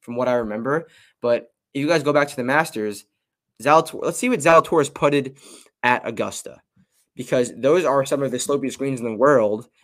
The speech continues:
and he was definitely a gainer, if I remember, at the Masters. Gained six point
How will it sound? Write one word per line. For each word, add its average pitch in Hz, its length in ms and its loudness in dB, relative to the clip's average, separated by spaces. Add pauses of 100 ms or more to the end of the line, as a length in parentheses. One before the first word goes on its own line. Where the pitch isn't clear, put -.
(160)
and 117 320 -4 (540)
he 185 140 -4
was 220 180 0
definitely 147 360 4
a 165 60 2
gainer, 143 400 2
if 95 100 -10
I 113 100 0
remember, 113 560 -4 (500)
at 120 140 -4
the 120 80 -8
Masters. 104 440 -8 (220)
Gained 285 260 0
six - 520 2
point 185 480 -2